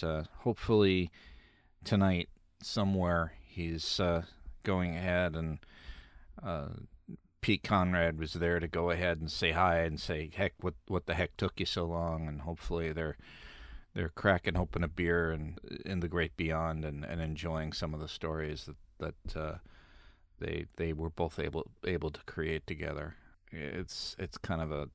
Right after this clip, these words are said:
but it's still kind of a sad occurrence, but a, but a life well lived and somebody that has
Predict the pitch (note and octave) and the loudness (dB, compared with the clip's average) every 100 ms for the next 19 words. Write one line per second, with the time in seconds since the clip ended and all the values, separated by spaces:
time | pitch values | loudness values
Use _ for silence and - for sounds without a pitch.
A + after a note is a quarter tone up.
0 | _ - F2+ D#2 - - F2+ - D2+ D#2 | _ -2 -2 -2 -4 -2 -2 -2 -8 -8
1 | - - D2+ C#2 - F2+ E2 D2 - - | -6 -2 -2 -4 -4 -2 -2 -2 -8 -2
2 | E2+ D#2+ D#2 - F2 E2+ F#2 F2+ F#2+ F2+ | -2 0 -6 -2 0 2 2 2 0 0
3 | E2+ E2 E2 D#2 - F#2 D#2 D2+ - F2 | 2 2 0 -4 -8 -6 -6 -4 -2 0
4 | F2+ E2+ D#2 D#2+ D#2 D2 | 2 0 0 -2 -4 -8